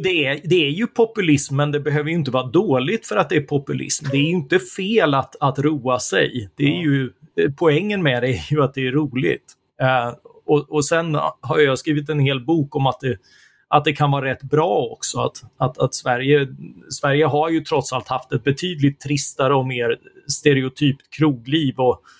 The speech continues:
Speaker 1: och har inga dåliga erfarenheter av att göra det betydligt friare. Så, eh, och, och, och det kan man ju definitivt... Det finns ju samtidigt mycket byråkrati att ta av på det området, så man kan definitivt göra mer.
Speaker 2: Vet ni vad, ni får i läxa till nästa vecka att komma på den historiska svenska politiker eller nutida som skulle gjort sig bäst som återupp-,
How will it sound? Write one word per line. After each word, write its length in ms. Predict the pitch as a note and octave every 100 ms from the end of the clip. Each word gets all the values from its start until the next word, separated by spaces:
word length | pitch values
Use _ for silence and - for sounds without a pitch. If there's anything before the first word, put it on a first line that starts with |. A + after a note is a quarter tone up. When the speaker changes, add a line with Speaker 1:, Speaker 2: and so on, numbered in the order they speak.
| _ _ _ _
Speaker 1:
och 160 | D3 C3
har 260 | C#3+ C#3 C#3+
inga 280 | - D3+ C3+
dåliga 540 | C3+ G3+ D3+ B2 D3 F3+
erfarenheter 840 | D#3+ C#3+ C#3 B2 A#2+ B2+ G#2+ B2
av 160 | A#2+
att 140 | A#2 -
göra 280 | B2+ A2+ A#2
det 100 | A#2
betydligt 520 | B2+ - B2+ - -
friare. 540 | D3 C#3 B2 E3 C#3 A#2+
Så, 320 | - C3+ A#2 A#2+ _ _ _ A#2
eh, 480 | C#3 B2+ C#2 - - _ _ _
och, 160 | C#3 C3 -
och, 220 | C#3 C#3+
och 140 | D3+
det 180 | D3 E3+
kan 160 | D#3 D3
man 100 | C3
ju 60 |
definitivt... 560 | C3 D3 D3+ D3 C#3 B2
Det 240 | D3 D3 C#3+
finns 220 | D#3+ C#3+
ju 40 | C#3+
samtidigt 440 | F3 C#3 D3 D3+
mycket 320 | D#3+ C#3+ D3+
byråkrati 640 | C3+ C#3 C3 D3 C#3 D3 B2
att 120 | B2
ta 100 | -
av 260 | D#3+ D#3 A#2+
på 160 | -
det 160 | C3+ A#2+
området, 480 | A2+ A2+ B2 G2 -
så 100 | C3
man 100 | A#2+
kan 140 | B2+
definitivt 560 | B2+ C3 C#3 C3+ C3 -
göra 220 | C3 A#2
mer. 340 | B2+ - - -
Speaker 2:
Vet 160 | E3+ E3+
ni 60 |
vad, 180 | A3+ F#3+
ni 80 | G#3+
får 140 | A#3+
i 40 | A3
läxa 340 | A#3 - B3+
till 120 | -
nästa 260 | G#3+ F3 A3
vecka 360 | G3+ - D3+
att 260 | D3 E3 -
komma 260 | - E3+ E3+
på 220 | F3 E3
den 300 | D#3+ A3 A3+
historiska 720 | F3+ G3+ - A3 G#3 G#3 G3
svenska 340 | - F#3 D3
politiker 440 | E3+ D3+ C3+ C#3+ D#3
eller 220 | E3 D#3+
nutida 500 | E3 D#3 - C3+ C#3
som 120 | D#3+
skulle 180 | D#3 D#3
gjort 140 | E3
sig 120 | - E3
bäst 480 | - A#3 - -
som 180 | - D#3
återupp-, 540 | E3+ F3+ C3+ - C3+